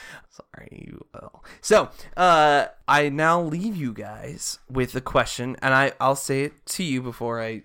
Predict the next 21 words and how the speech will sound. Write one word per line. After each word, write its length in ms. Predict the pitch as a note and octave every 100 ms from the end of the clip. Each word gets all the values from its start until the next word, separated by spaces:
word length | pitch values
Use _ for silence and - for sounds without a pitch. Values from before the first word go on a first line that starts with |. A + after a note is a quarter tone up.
| -
we, 240 | A#2+ A2
uh, 220 | G#2+ G#2+ - _
say 420 | - A#2+ A2+ A2 - - A#2
goodnight. 560 | B2 A#2 G#2+ B2 - - - - - _ C3
Do 320 | B2+ F#3 A3
you 320 | G3+ G#3+ A3
think, 460 | - D#3+ D#3+ - -
if 200 | C3 B2
we're 280 | C3 C#3+ D#3+ D#3+ -
establishing 960 | D3+ - E3 D#3 C#3 A#2+ A2+ A2 C#3+ - -
that 300 | A#2+ A2 G2
the 280 | A2 G#2+ A2 - -
Jumanji 560 | C3 C3+ A#2 A2+ A2+
game 280 | G#2+ G2 D#2+ -
is 160 | A2+ -
sentient, 520 | A#2 A2 A2 F#2 - - - - _ _ -
do 200 | B2 E3
you 240 | G#3 F#3+ F3
think 260 | E3+ D3
it's 180 | C3+ -
benign? 800 | - B2+ B2 B2 B2+ A#2+ - -